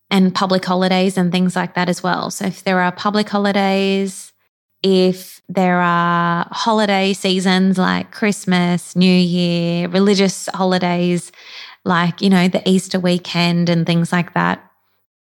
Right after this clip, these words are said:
plan those things in as well if you want to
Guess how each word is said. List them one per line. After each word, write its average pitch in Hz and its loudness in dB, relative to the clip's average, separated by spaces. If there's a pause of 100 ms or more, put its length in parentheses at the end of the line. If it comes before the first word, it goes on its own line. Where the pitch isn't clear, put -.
(200)
plan 214 2
those 180 2
things 180 -2
in 175 -2
as 170 -4
well 180 -2 (140)
if 233 0 (720)
you 190 2
want 180 -2
to 165 0